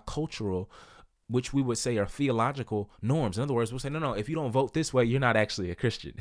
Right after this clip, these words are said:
<laughs> "No, no, if you don't actually protest like this, you're not actually a Christian. No, no, no, you endorse this political figure or this public figure, then you're actually not a Christian," right? And, and, and we stuff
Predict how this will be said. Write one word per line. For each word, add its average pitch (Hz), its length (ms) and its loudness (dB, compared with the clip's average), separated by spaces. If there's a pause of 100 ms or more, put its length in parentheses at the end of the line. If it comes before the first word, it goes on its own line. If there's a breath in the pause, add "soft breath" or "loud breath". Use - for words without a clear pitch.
<laughs> 113 180 -4 (600 loud breath)
"No, 135 100 4
no, 143 140 4
if 117 180 0
you 165 60 0
don't 117 140 0
actually 131 280 0
protest 127 760 0 (120)
like 110 220 0
this, 117 320 -2
you're 117 140 -2
not 113 120 0
actually 101 280 -4
a - 20 -8
Christian. 113 240 -4
No, 147 80 -2
no, 143 140 -2
no, 101 60 -4 (180 loud breath)
you 151 180 -4
endorse 135 600 -2
this 143 340 -6
political 156 640 -2
figure 160 400 -6
or 139 180 -6
this 160 200 -6
public 156 480 -8
figure, 160 420 -6 (160 loud breath)
then 139 140 -2
you're 127 100 0
actually 127 300 -4
not 107 180 -4
a 76 60 -10
Christian," 78 440 -6 (280 loud breath)
right? 110 240 2 (220 loud breath)
And, 110 180 -4 (200 loud breath)
and, 120 160 -6
and 143 140 -6
we 160 60 -6
stuff - 480 -2